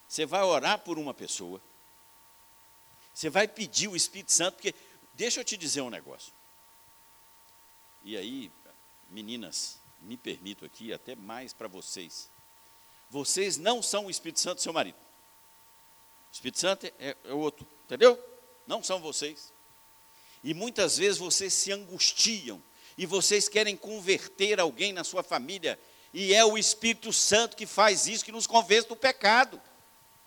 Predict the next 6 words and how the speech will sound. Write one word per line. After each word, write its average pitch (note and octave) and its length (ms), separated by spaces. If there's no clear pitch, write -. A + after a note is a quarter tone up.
Qual C#3+ 160
é E3 60
o D#3 80
nosso C#3+ 180
papel? A2+ 380
Orar. G2 340